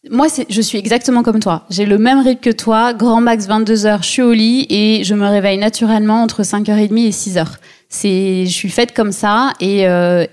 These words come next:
et c'est vrai que pour moi, le matin, je te rejoins, c'est, c'est un moment souvent qui est calme.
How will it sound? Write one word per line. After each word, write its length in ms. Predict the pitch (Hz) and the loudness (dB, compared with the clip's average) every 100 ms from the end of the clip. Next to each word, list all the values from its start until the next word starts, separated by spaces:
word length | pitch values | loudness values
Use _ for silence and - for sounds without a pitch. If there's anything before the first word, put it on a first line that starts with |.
| _ | _
et 80 | 196 | -6
c'est 120 | - | -2
vrai 160 | 220 320 | 0 0
que 100 | 269 | 0
pour 260 | 185 - | -4 -2
moi, 160 | 208 240 | 0 2
le 100 | 254 | 2
matin, 560 | 214 190 214 214 277 330 _ _ _ | 2 -2 -2 -2 -2 -6 _ _ _
je 100 | - | -18
te 120 | - 202 | -6 0
rejoins, 680 | 190 214 208 196 208 254 330 | 2 2 2 0 0 -4 -8
c'est, 560 | - - 202 202 185 - - | -12 -4 -2 0 -2 -6 -14
c'est 180 | - 220 | -2 0
un 60 | |
moment 280 | 214 226 247 | 2 2 0
souvent 280 | 269 196 247 | -2 -4 -4
qui 200 | - 196 | -4 -4
est 60 | |
calme. 560 | 165 - 196 208 277 170 | -6 -4 -2 2 2 0